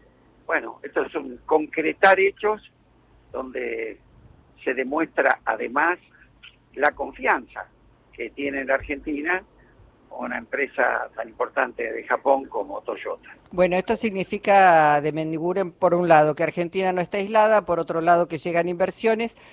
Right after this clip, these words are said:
Speaker 2: Más allá de un panorama que sigue siendo de alguna manera incierto, vamos a decirlo así, eh, políticamente,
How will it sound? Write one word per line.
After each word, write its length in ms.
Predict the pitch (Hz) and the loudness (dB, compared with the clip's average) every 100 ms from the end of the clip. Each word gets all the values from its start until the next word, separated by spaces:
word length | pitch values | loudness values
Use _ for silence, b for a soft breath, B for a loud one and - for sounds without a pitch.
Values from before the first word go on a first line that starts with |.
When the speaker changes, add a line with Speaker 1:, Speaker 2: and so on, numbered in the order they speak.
| b b b - | b b b -4
Speaker 2:
Más 320 | 233 311 - | 2 2 4
allá 300 | 277 254 285 | 2 4 4
de 80 | 277 | 4
un 60 | |
panorama 520 | 226 196 196 233 254 233 | 2 2 4 2 0 -2
que 120 | 185 | -6
sigue 300 | - 226 233 | -6 -6 -6
siendo 400 | - 214 233 233 | -4 -4 -2 0
de 60 | |
alguna 260 | 170 175 190 | 0 0 -2
manera 380 | 175 165 175 190 | 0 -2 -2 -2
incierto, 540 | 170 - 233 214 180 | -4 -2 -4 -2 -4
vamos 300 | 165 180 180 | -2 -4 -4
a 40 | 175 | -2
decirlo 400 | 160 190 180 175 | -2 -6 -4 -4
así, 420 | 165 - 220 254 B B B B - | -4 -4 -4 -6 B B B B -4
eh, 220 | 170 170 | 0 0
políticamente, 1120 | - 180 190 214 202 190 196 156 - 151 143 | 2 0 0 0 0 2 0 -2 -6 -6 -8